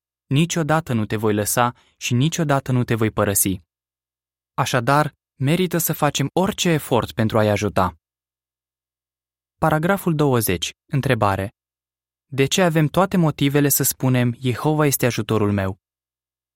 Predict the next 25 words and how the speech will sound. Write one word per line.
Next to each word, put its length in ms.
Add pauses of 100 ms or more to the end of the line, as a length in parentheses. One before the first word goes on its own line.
(500)
Și 240
noi, 240
la 100
fel 200
ca 140
Pavel 340
și 160
însoțitorii 640
săi, 320 (200)
trecem 380
în 120
viață 320
prin 220
furtuni 380
violente. 640 (680)
Știm 340
însă 320
că 120
putem 360
să 140
le 60
înfruntăm 540
plin 200
de 100
curaj, 420